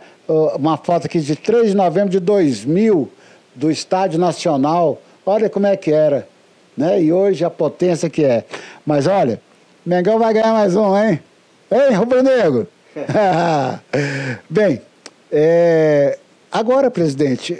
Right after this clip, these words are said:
já encerrando a nossa entrevista, eu queria que o senhor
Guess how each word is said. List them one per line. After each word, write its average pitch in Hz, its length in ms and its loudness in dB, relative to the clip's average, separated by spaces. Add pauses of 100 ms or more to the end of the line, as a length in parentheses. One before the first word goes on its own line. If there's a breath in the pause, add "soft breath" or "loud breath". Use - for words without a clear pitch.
já 170 360 0
encerrando 151 380 0
a 156 60 2
nossa 160 180 0
entrevista, 220 320 0
eu 330 60 -2
queria 349 200 0
que - 60 -8
o - 40 -12
senhor 226 460 0